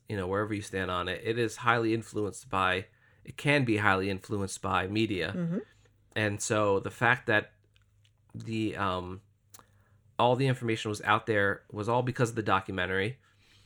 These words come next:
Speaker 1: Um, and a big part of that documentary even being sh-, done was because of her.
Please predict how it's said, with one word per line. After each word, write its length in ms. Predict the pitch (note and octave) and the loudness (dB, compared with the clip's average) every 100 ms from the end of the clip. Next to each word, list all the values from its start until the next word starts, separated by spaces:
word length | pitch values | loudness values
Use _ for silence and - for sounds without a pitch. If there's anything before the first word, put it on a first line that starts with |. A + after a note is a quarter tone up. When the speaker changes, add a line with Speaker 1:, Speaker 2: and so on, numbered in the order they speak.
| _ - - | _ -20 -4
Speaker 1:
Um, 380 | G#2+ G2+ G#2 G#2 | 0 2 0 -2
and 140 | - A2+ | -2 -2
a 40 | |
big 280 | G2+ B2 A#2 | 2 0 2
part 200 | C#3+ B2+ | 2 4
of 40 | |
that 120 | A2+ A2 | 4 2
documentary 800 | A2 A2 G#2 G#2 G#2 G2+ G2+ - _ | 2 2 -2 0 0 -2 -4 -12 _
even 360 | - B2 A2+ G#2+ | -4 -2 -2 -4
being 460 | G2+ A2+ A2 G#2 - _ _ - | -2 0 0 -2 -8 _ _ -8
sh-, 180 | - - - | -8 -4 2
done 320 | B2 D3+ G#2+ | 4 4 2
was 320 | G#2 G#2 - _ - | -2 -2 -12 _ -6
because 260 | A2 A#2 | -4 -4
of 100 | A2+ | -6
her. 340 | A#2+ B2 B2+ | -2 -2 -4